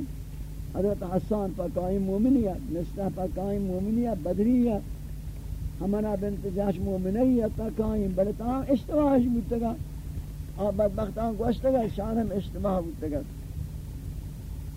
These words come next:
حتیٰ کہ ان اشام ہر یک ایک ایسے توبہ اظہار کو، اعلان کو، اس براعتش اعلان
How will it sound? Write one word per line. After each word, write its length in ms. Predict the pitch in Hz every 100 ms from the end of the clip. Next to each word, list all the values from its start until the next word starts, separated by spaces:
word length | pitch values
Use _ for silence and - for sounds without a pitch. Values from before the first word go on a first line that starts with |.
| - - - - - - -
حتیٰ 340 | 175 208 226 220
کہ 60 | 208
ان 180 | 220 214
اشام 360 | 180 208 220 226 -
ہر 140 | 170 240
یک 240 | 240 233 -
ایک 200 | 208 202
ایسے 380 | 190 202 196 190 -
توبہ 280 | 190 185 185
اظہار 580 | 190 180 160 151 202 180 170
کو، 100 | 147 -
اعلان 460 | 170 170 180 214 196 151
کو، 120 | 151 131
اس 100 | 151 156 151
براعتش 520 | 160 170 180 - 185
اعلان 380 | 175 175 202 202